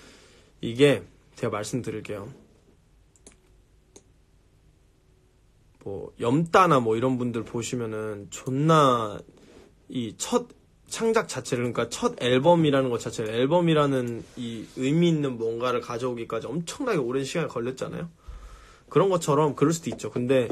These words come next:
보통 고등 래퍼나 이런 데 나와서 일찍 잘 된 친구들을 보면은 창작의 목적이 뭔가 멋있는 삶이었어. 그러다가 창작을 시작했는데, 그래갖고 이제 막 재밌어갖고 랩을 해야 되는 시즌에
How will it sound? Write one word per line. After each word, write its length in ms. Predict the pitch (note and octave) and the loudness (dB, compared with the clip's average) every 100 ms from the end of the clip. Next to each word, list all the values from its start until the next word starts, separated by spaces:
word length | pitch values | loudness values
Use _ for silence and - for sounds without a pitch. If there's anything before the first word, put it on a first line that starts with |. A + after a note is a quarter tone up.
| - - - - - _ - | -8 -20 -20 -20 -20 _ -2
보통 500 | D3 - G3 F#3 D3 | -2 2 6 6 6
고등 360 | C3 D3 F3+ | 4 2 4
래퍼나 520 | E3 D#3+ D#3+ D3 C#3 B2+ | 4 4 2 4 4 4
이런 200 | B2+ B2+ | 2 2
데 100 | A#2+ | 0
나와서 380 | A2+ A#2 A#2+ | 0 0 0
일찍 460 | D3 F#3+ - F#3 - _ | 2 0 0 -4 -6 _
잘 260 | - A#2+ A#2+ | -6 -2 0
된 180 | C3 B2+ | 2 0
친구들을 440 | - E3 D#3+ C#3+ | -2 0 2 0
보면은 600 | A#2 A2+ A2+ B2+ B2+ G2+ - _ _ _ _ - _ - | 0 -6 -4 -2 -2 -4 -14 _ _ _ _ -20 _ -12
창작의 540 | - A#3+ A#3+ A#3 G#3 | -2 0 4 6 6
목적이 440 | C#3 A2 - B2 A#2+ | 4 -2 0 2 0
뭔가 720 | A#2 B2 C3 B2 A#2 A2 - A#2+ | 0 2 4 4 2 0 -6 2
멋있는 420 | B2+ B2+ E3 C3+ | 2 4 4 2
삶이었어. 640 | C#3 G#3 F#3 A#2+ - G#2 - _ _ _ _ _ _ | 2 0 0 -2 -4 -12 -12 _ _ _ _ _ _
그러다가 600 | - C#3+ C3+ B2 C3 A#2+ | 2 4 4 4 2 0
창작을 420 | - G3 F#3+ E3+ | -4 -4 0 0
시작했는데, 880 | D3+ F3+ E3+ E3+ C3+ B2 C3 A2+ - _ - - - - _ _ _ _ _ _ - | 0 -4 -2 0 0 0 0 0 -6 _ -20 -20 -20 -20 _ _ _ _ _ _ -2
그래갖고 280 | E3+ E3 E3 | -2 2 2
이제 140 | E3 | 2
막 220 | D#3 - | 2 -4
재밌어갖고 580 | - D#3 F#3 F3+ E3+ C#3+ | 2 2 4 6 4 4
랩을 300 | B2 B2+ D3 | 2 4 4
해야 180 | F#3 F#3+ | 4 4
되는 260 | D#3+ D3+ C#3+ | 4 4 2
시즌에 640 | F#3 E3 D#3+ E3 C#3+ G2 | 0 -2 2 4 2 -2